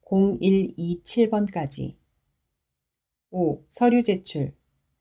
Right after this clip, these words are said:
이메일 케이비유 제이오비 골뱅이 디에이유엠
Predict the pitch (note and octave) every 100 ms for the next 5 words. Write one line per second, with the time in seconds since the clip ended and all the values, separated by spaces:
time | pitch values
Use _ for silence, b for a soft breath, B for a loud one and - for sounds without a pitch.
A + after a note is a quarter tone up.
0 | _ - G3 G3 F#3 D#3 G#3+ - _ _
1 | _ _ _ _ B3+ B3+ B3 A#3 G#3 G3+
2 | G3 F3+ G3 C#3+ C#3+ _ _ - - F#3+
3 | G3+ G#3 - F3 F3 F3 - D3+ F#3+ -
4 | _ _ _ _ _ _ F#3 F3 F3 F#3
5 | F#3 - _ _ - - A3 A3 G#3+ -
6 | F3 F3 F#3 G3+ - - F#3 G3 G3 -
7 | D#3+ D3+ C3+ C#3